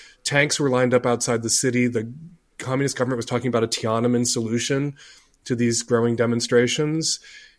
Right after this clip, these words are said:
And we were approached on a street corner by these college students who gave us hand-typed flyers in Russian, German, English, and French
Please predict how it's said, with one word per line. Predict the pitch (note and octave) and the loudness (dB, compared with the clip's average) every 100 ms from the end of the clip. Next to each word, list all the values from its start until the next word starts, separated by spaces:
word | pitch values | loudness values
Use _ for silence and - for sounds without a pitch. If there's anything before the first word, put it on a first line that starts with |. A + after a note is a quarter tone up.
| _ | _
And | B2+ B2 | 0 2
we | C#3 | 6
were | D3+ C#3+ | 6 6
approached | - D3+ D#3 - | 4 2 2 0
on | C#3 C3 C3+ | 0 0 -2
a | B2 | -4
street | - B2 | 0 0
corner | - B2+ A2+ A2+ C3 B2 _ _ _ - | 0 -2 0 0 -2 -6 _ _ _ -10
by | A#2 A#2+ B2 | 0 2 4
these | A#2+ B2 A#2+ - | 2 0 0 -4
college | - - E3+ E3 | -6 -2 0 0
students | - A#2+ A#2 A#2+ | -2 -4 -2 -4
who | A#2+ | -4
gave | A#2+ C#3 C#3 | 0 0 2
us | B2+ A#2 - - - | 2 2 -2 -6 -6
hand-typed | C3+ D#3 D#3+ - - C#3+ C#3+ - - - | 0 0 0 -4 -2 0 0 -4 -20 -14
flyers | - B2+ D3 B2 G#2 A2 A#2 | -4 0 2 2 0 -4 -4
in | G#2+ G#2 | -6 0
Russian, | A#2 C3 C#3+ B2+ | 0 0 -2 -2
German, | B2 A#2+ A#2+ A#2 | 0 0 0 -2
English, | A#2+ B2 A#2 A2+ | -2 -2 -2 -4
and | G#2 | -4
French | C3+ B2+ A#2 | 0 0 0